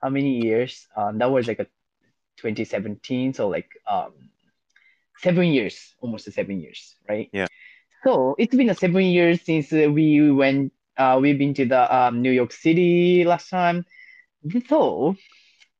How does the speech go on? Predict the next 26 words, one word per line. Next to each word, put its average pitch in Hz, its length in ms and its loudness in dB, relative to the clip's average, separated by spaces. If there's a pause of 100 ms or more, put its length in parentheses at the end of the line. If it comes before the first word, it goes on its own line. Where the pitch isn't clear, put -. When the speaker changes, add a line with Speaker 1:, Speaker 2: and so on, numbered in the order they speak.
(1080)
Speaker 1:
if 220 180 0
you 220 180 4
want 185 260 0
to 156 140 0
go, 143 440 2 (600)
uh, 131 100 4
like, 131 220 2
uh, 123 220 2
you 131 100 -2
know, 117 80 -4
New 127 160 2
York 131 440 2
or 120 140 -2
something 120 380 -8
together 123 400 -2
again, 165 420 -2 (460)
do 151 100 0
you 165 140 4
wanna, 151 220 0 (400)
do 165 100 0
you 175 160 2
want 151 240 -2
to 165 100 0
pick - 280 -6
me 214 180 0
again? 247 360 2